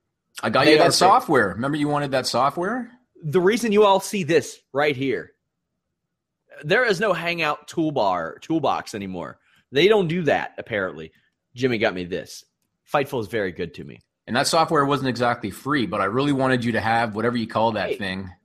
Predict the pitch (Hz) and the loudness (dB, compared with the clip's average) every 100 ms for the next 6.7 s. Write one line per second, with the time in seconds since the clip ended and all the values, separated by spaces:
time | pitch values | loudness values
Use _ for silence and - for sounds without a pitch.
0 | _ _ _ _ - 110 117 110 101 101 | _ _ _ _ -4 0 2 2 0 -2
1 | 101 101 104 95 90 85 80 87 _ _ | -6 -6 -6 -8 -12 -14 -14 -16 _ _
2 | _ _ - 359 277 285 254 226 196 220 | _ _ -4 0 0 0 -2 -2 -2 0
3 | 185 208 220 240 175 156 180 170 170 170 | 0 2 0 2 0 2 0 2 2 2
4 | 151 151 165 170 170 165 160 220 180 82 | 2 0 2 2 0 0 0 2 0 -2
5 | 95 117 127 131 135 143 147 175 123 - | -4 -2 -2 -2 0 2 0 0 -2 -4
6 | - 143 135 160 117 85 - | -2 0 2 0 -2 -6 -8